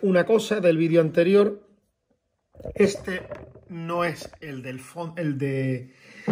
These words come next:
interior negro. Bueno, es interior negro, pero tiene los asientos en rojo, ¿vale? Voy a darle zoom.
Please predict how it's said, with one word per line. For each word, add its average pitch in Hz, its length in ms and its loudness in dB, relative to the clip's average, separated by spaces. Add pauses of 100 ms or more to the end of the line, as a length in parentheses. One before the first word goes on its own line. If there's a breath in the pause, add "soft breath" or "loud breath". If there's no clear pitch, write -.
(140)
interior 175 520 8
negro. 196 500 2
Bueno, 151 240 0
es 180 180 4
interior 202 500 4
negro, 185 300 2
pero 180 180 2
tiene 180 200 -2
los 170 100 4
asientos 175 540 -2
en 127 160 -2
rojo, 135 460 -6
¿vale? 180 360 -2
Voy 147 160 -8
a 135 80 -4
darle 127 300 -6
zoom. 254 560 2